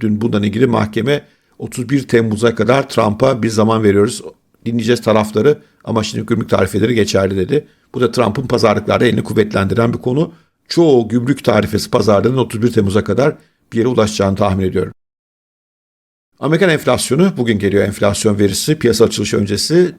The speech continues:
Dün bahsettiğim videoda biraz yüksek gelebilir. Gümrük tarifelerinin çünkü ilk etkilerini alacağız. Ve bu manşette yüksek bir sayı gelirse borsayı biraz aşağıda alabilir. Biliyorsunuz piyasa açılmadan önce geliyor enflasyon verisi. Ve böyle yüksekçe bir sayı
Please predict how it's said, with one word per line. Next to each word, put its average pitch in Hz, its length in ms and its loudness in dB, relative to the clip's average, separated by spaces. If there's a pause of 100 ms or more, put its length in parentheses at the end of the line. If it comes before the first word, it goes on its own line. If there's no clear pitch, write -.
Dün 147 300 0
bahsettiğim 131 640 -2
videoda 113 680 2
biraz 120 320 0
yüksek 113 400 -2
gelebilir. 117 600 0 (360)
Gümrük 117 200 -6
tarifelerinin 117 540 2
çünkü 117 240 -4
ilk 127 240 -6
etkilerini 117 440 0
alacağız. 117 440 0 (720)
Ve 165 200 0
bu 170 180 6
manşette 147 640 0
yüksek 143 580 0
bir 127 40 -2
sayı 127 280 2
gelirse 135 540 2
borsayı 127 380 2
biraz 127 120 2
aşağıda 120 340 2
alabilir. 117 320 0 (120)
Biliyorsunuz 139 320 2
piyasa - 240 2
açılmadan 123 420 2
önce 98 160 2
geliyor 98 220 0
enflasyon 95 460 -2
verisi. 123 380 -2 (380)
Ve 123 60 -6
böyle 113 140 2
yüksekçe 107 680 0
bir 107 80 0
sayı 110 460 0